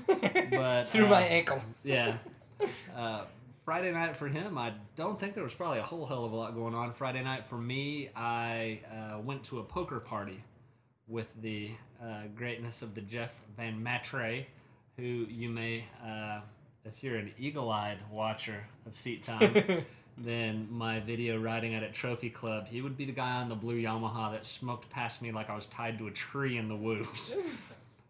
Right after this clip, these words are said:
Speaker 2: But, uh, poker party at his place, uh, I actually did pretty well for not knowing what the hell I was doing. And then, uh, Saturday
Speaker 1: Well, you did wiki everything all day to figure
Speaker 2: Oh,
Speaker 1: out.
Speaker 2: hell yeah.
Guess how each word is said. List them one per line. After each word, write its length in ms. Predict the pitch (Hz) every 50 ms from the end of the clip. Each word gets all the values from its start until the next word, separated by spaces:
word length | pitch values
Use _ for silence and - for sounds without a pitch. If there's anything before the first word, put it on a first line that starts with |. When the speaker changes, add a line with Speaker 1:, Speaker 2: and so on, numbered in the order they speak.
| _ _ -
Speaker 2:
But, 240 | 131 127 123 123 120
uh, 280 | 123 120 120 120 120 - - -
poker 220 | - 160 160 -
party 340 | 160 - 160 160 160 156 147 131
at 40 | 117
his 220 | 143 151 156 147
place, 560 | - - 165 156 156 165 175 160 - - - - - - -
uh, 360 | 117 120 123 123 123 120 117 113 113 - - -
I 80 | 117 123
actually 300 | 131 131 - 135 120 117
did 240 | 113 127 127 113 -
pretty 160 | 135 127 123
well 260 | 113 113 117 123 131
for 160 | 131 - 123
not 220 | 113 110 113 113 113
knowing 200 | 113 113 113 113
what 140 | 113 110
the 80 | - 110
hell 160 | 113 117 110
I 80 | 110 110
was 180 | 110 110 107
doing. 380 | 101 104 107 110 117 127 139 147 139 - - - - - - - _ _ _ _ _ -
And 260 | 110 110 110 110 110
then, 160 | 113 113 113
uh, 320 | 113 110 113 110 110 113 110
Saturday 720 | 110 - - - 127 123 123 127 131 131 135 139 139 143 135
Speaker 1:
Well, 80 | 135 139
you 120 | 139 139
did 180 | 143 156 135 123
wiki 340 | 120 127 143 139 127 110 107
everything 400 | 107 107 110 110 - 110 107 110
all 140 | 110 110 110
day 400 | 113 113 113 110 107 107 110 110 -
to 60 | -
figure 240 | 110 - 120 117 120
Speaker 2:
Oh, 120 | 117 120
Speaker 1:
out. 20 | 113
Speaker 2:
hell 280 | 113 120 120 117 113
yeah. 400 | 113 120 123 120 196 196 349 -